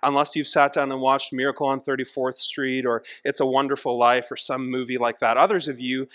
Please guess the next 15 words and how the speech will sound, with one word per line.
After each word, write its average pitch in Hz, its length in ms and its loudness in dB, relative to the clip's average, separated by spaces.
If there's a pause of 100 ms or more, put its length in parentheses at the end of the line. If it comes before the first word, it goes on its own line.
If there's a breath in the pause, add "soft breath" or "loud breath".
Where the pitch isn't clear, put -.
(280 loud breath)
you're 175 160 6
just 175 200 -6
a 147 40 -4
sucker 165 400 4
for - 120 -6
the 131 100 -4
syrupy 170 640 2
nonsense 147 1000 2 (300 soft breath)
that - 140 2
defines 151 520 4
the 139 80 2
Hallmark 143 640 2
Christmas 160 420 0
special, - 540 0 (200)
right? 147 200 -2